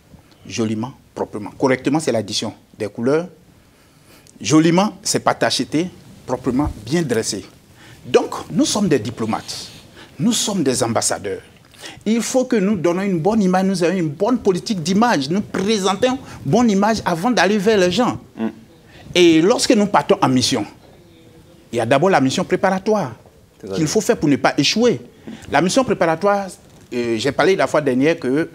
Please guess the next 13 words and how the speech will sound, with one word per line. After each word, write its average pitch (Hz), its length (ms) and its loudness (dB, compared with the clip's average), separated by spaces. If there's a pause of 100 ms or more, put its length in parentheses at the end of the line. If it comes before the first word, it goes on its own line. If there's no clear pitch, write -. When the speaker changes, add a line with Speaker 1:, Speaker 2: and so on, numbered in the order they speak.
(480)
Speaker 1:
pour 131 140 2
aller 156 180 4
en 147 60 2
mission, 131 420 0
pour 131 160 -4
devenir 135 400 0
ambassadeur 123 440 -2
pour 120 140 -6
Christ, 196 360 -6 (320)
premièrement, 120 520 2 (220)
on 107 120 -10
est 107 80 -2
ministre. 175 520 0